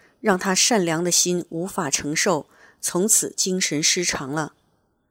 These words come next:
中共非法侵占中原大地后，采用的手段就是杀百分之五来恐吓百分之九十五的人，来达到让人民向他低头的目的。他早已深谙此道，知道精神折磨比肉体折磨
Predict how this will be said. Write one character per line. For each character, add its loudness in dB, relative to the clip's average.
中 2
共 6
非 2
法 6
侵 2
占 4
中 0
原 2
大 0
地 -2
后， 0
采 2
用 2
的 4
手 4
段 4
就 -2
是 0
杀 2
百 2
分 -2
之 0
五 -2
来 0
恐 -2
吓 2
百 -2
分 -4
之 -2
九 0
十 0
五 -2
的 2
人， -2
来 6
达 4
到 6
让 4
人 2
民 2
向 0
他 -2
低 -4
头 -8
的 0
目 -2
的。 -6
他 2
早 4
已 0
深 2
谙 0
此 0
道， 0
知 2
道 6
精 2
神 4
折 2
磨 0
比 -4
肉 2
体 -6
折 -2
磨 -4